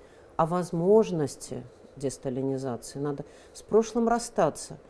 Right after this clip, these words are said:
Для того, чтобы расстаться, надо его увидеть. Для того, чтобы его увидеть, архивы действительно должны быть открыты.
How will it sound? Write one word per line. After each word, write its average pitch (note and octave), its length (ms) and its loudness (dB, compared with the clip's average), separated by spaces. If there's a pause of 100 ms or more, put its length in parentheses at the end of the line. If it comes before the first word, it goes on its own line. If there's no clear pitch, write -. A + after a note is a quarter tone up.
(200)
Для C3+ 80 -10
того, F3+ 160 0
чтобы F#3 260 0
расстаться, F#3+ 720 -2 (380)
надо F3 180 -4
его A3 240 2
увидеть. G3+ 520 -4 (140)
Для D#3 80 -14
того, E3+ 140 -8
чтобы F3 280 -10
его G3 200 2
увидеть, G3+ 540 -2 (380)
архивы G#3+ 380 -2
действительно A#3+ 520 -4
должны F3+ 320 0
быть C#3 200 -8
открыты. C3+ 540 -10